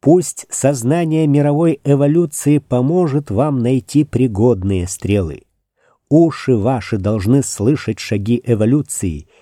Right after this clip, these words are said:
и решимость не должна обмануться. Как худа неряшливость у изобретателя, как губительна необдуманная реакция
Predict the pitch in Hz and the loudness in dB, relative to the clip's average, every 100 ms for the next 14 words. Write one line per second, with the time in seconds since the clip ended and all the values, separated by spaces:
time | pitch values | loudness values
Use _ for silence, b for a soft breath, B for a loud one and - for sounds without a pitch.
0 | _ - 131 117 127 - 147 117 - - | _ 2 4 4 0 0 2 2 -2 -14
1 | _ _ 101 120 117 123 101 104 131 127 | _ _ 0 2 2 -2 -2 -2 -2 -2
2 | 123 104 95 101 101 90 - - - _ | -4 -4 -2 -2 -4 -6 -12 -16 -20 _
3 | _ _ _ _ _ _ _ _ _ _ | _ _ _ _ _ _ _ _ _ _
4 | _ - 151 160 - - 160 123 151 143 | _ -2 -2 -2 -10 -2 -2 0 0 2
5 | 127 131 135 131 110 - 98 92 - - | 0 2 2 0 -2 -4 -4 -4 -8 -10
6 | - 120 104 101 98 95 110 107 - 78 | 0 2 2 0 -2 -2 -2 -4 -6 -12
7 | 73 _ _ _ _ - 131 120 92 135 | -14 _ _ _ _ -2 -2 -2 0 2
8 | 127 170 - 135 120 113 b b 107 120 | 2 -2 0 2 2 0 b b 0 0
9 | 107 95 151 123 123 117 113 117 113 - | 0 0 2 2 2 2 2 0 -2 -8
10 | - - - | -14 -14 -18